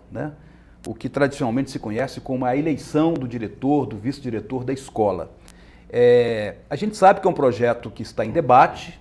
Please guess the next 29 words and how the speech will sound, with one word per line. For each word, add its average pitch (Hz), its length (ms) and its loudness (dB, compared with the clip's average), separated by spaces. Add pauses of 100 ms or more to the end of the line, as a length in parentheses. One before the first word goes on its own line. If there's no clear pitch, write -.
né? 139 160 -8
Tem 127 120 -10
comissões 127 580 -4
estudando 107 420 -8
isso - 180 -12
aí, 147 380 -2
tem 101 180 -10
toda 131 240 -8
uma, 107 300 -8 (400)
uma 101 200 -10
disposição 156 680 -2
da 131 80 0
secretaria 113 540 -6
de 117 100 -8
encaminhar 117 420 -2
esse 101 120 -14
projeto 104 600 -6
aí 104 140 -10
para 101 220 -12
o - 20 -18
prefeito, 139 680 -4
depois 104 240 -12
aprovado 101 440 -10
na 87 80 -14
Câmara, 139 420 -2
et - 80 -12
cetera. - 400 -2 (580)
Afinal, 139 680 2
é, 139 380 -2